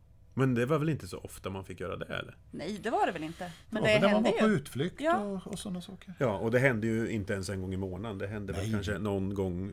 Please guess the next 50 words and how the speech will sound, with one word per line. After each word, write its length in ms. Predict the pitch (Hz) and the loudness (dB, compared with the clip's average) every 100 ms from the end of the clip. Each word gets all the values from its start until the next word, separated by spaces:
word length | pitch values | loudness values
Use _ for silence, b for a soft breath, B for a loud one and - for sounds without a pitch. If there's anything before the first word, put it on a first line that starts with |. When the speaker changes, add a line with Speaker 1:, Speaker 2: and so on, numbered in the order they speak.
| - | -6
Speaker 1:
per 120 | 101 | -6
termin 480 | - 90 117 180 - | -2 -2 -2 -4 -8
eller 100 | - | -14
något 100 | - | -16
sånt 140 | - 131 | -12 -6
Speaker 3:
Ja, 60 | |
Speaker 1:
där. 60 | 123 | -2
Speaker 3:
men 100 | 117 | 0
är 40 | |
det 60 | 113 | 2
Speaker 2:
Ja, 60 | - | 2
Speaker 3:
så 100 | 127 | 0
mycket 140 | 117 113 | 0 -2
Speaker 2:
precis. 100 | - - | -4 -8
Speaker 3:
oftare 140 | 101 | -6
nu 160 | 156 190 | -6 -8
då? 120 | 95 b b b b - - | -12 b b b b -20 -14
Speaker 1:
Det 460 | - 120 65 - - | -6 -4 -4 -6 -6
har 100 | 113 | -4
jag 100 | 117 | -4
ingen, 180 | 110 101 - | -4 -6 -2
nej, 260 | 113 107 107 | 0 0 -2
det 80 | 113 | -4
vet 220 | - - | -4 -6
jag 80 | 123 | -8
inte. 180 | - - B B | -8 -14 B B
Speaker 3:
Men 120 | 175 | 2
om 80 | 196 | 4
jag 80 | 208 | 4
ska 140 | - | 2
vara 120 | 196 196 | 2 4
lite 280 | 190 - | 2 0
djävulens 400 | 180 156 143 139 | 0 2 2 -2
advokat 520 | 143 135 139 175 - 110 | -2 -6 -4 -4 -4 -6
nu 80 | |
då, 100 | 101 | -10
för 140 | 107 143 | -6 -2
jag 80 | 147 | 0
har 80 | |
ju 120 | 143 104 | 0 0
hört 260 | 107 - | -4 -8
folk 260 | - 95 - | -10 -10 -10
som, 200 | - 98 98 | -12 -12 -14
som 300 | - 101 92 - - | -14 -12 -10 -12 -12
i, 200 | 95 95 - | -10 -10 -10
inom 260 | 120 107 104 | -4 -4 -4
skolvärlden 540 | - 107 110 107 107 | -8 -6 -6 -6 -8
kanske 260 | 107 98 98 | -8 -8 -6
säger 260 | 101 92 - | -6 -4 -6
att, 160 | - | -12